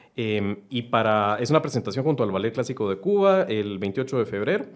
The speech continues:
Eh, son dos eventos, uno el veintiocho, el, el ballet, el veintinueve el concierto. Eh, ambos son en el Teatro Nacional Miguel Ángel Asturias. Eh, ¿qué tiene que hacer para ganarse las entradas? Pues, eh, básicamente tiene que darle seguir en todas las redes a Tangente y a C H Promotions,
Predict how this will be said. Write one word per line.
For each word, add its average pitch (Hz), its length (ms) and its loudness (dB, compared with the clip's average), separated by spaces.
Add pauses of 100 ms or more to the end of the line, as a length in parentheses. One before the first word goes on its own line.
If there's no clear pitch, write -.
(300)
Eh, 107 280 -2
son 131 160 2
dos 131 140 -2
eventos, 180 500 -2
uno 139 120 2
el 131 60 0
veintiocho, 151 480 -2
el, 120 120 -2
el 101 280 -2
ballet, 107 380 -4
el 107 180 -4
veintinueve 101 380 -4
el 120 40 -6
concierto. 175 520 -2 (380)
Eh, 113 200 -2
ambos 151 460 2
son 143 280 0
en 131 120 2
el 101 80 -2
Teatro 123 260 -2
Nacional 110 400 -2
Miguel 110 240 0
Ángel 110 200 -4
Asturias. - 480 -10 (460)
Eh, 117 140 0
¿qué 120 100 -2
tiene 185 140 4
que 185 60 4
hacer 185 160 2
para 190 140 4
ganarse 143 280 0
las 175 160 0
entradas? 220 540 -4 (560)
Pues, 127 400 4
eh, 117 160 2
básicamente 143 560 2
tiene 151 240 0
que 151 280 -2
darle 131 460 0
seguir 127 340 -2
en 156 80 -2
todas 151 220 0
las 113 140 0
redes 117 260 -2
a 147 140 0
Tangente 175 360 -2
y 156 60 0
a 95 60 0
C 131 180 -4
H 135 440 -4
Promotions, 180 720 -2